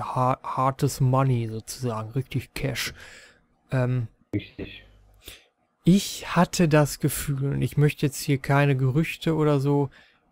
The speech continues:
Speaker 1: hinsetzen, es ist vielleicht auch nicht ganz,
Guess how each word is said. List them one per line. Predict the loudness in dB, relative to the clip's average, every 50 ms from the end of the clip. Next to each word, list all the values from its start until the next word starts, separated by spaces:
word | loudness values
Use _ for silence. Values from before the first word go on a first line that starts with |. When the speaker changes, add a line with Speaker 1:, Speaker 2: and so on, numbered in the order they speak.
| _ _ _ _ _ _ _ _ _
Speaker 1:
hinsetzen, | 2 4 4 6 6 6 4 2 2 0 -2 0
es | 0 0 0 -2 -4 -4
ist | -4 -2 -2 0 0 -2 -4 -4 -6 -10 -14
vielleicht | -6 -2 2 4 4 4 2 _ -8 -4
auch | -4 -4 -4 -4 -12 -18 _ _ _ _
nicht | -4 -2 -2 -2 -4 -6 -14 _ -20 _ 0
ganz, | 2 2 2 2 0 -2 -4 -6 -6 -6 -8 -12